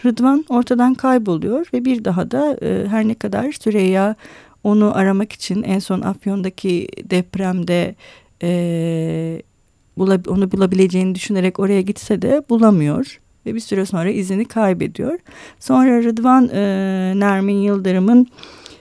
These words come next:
e, Saklı Bahçeler haritasında yeniden ortaya çıkacak ve orada, e, kendisine gönderilen mektuplarla biz yeniden Rıdvan'la tanışacağız.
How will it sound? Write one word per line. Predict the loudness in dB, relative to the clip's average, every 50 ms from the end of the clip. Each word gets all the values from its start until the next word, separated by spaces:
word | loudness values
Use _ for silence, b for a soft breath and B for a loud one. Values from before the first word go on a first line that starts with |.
| B B _ -2
e, | 0 2 2 2 2
Saklı | 2 0 0 2 0 0 0
Bahçeler | 2 0 2 2 4 4 6 6
haritasında | 6 4 2 2 -2 -4 -4 -2 -2 0 2 4 4
yeniden | 6 6 4 2 2 0 -2 -2 -4 -6 _ _ _
ortaya | -2 -2 -2 -2 -2 -4 -2 -2 0 -2 -2 -4 -6 -8 -12
çıkacak | -16 -10 -10 -8 -6 -4 -4 -4 -6 -8 -12 -20 -18 -10
ve | -8 -6 -4 -2 -4 -4 -6 -8 -12 _ -20 -20 -20 -14 -6
orada, | 0 2 2 2 2 0 0 0 2 2 2 0 -2 -4 -6
e, | -6 -6 -4 -4 -6 -6
kendisine | -6 -4 -2 -2 -2 -2 -4 -6 -6 -4 -2 -2 0 0 0 0 -2 -4 -8 -10 -12 -6
gönderilen | -2 0 0 0 0 -2 -4 -4 -4 -2 0 2 2 2 0 B B B B B B B B _
mektuplarla | -2 -2 -2 -2 -6 -12 -14 -12 -4 -2 0 2 2 2 2 0 -2 -4 -4 -6 -10 -14 _ _ -6
biz | -6 -6 -6 -10 -8
yeniden | -6 -6 -4 -4 -6 -6 -4 -4 -4 -4 -6 -6
Rıdvan'la | -8 -8 -6 -4 -2 0 0 0 0 -2
tanışacağız. | -2 -4 -4 -4 -4 -6 -8 -10 -6 -4 -4 -4 -4 -6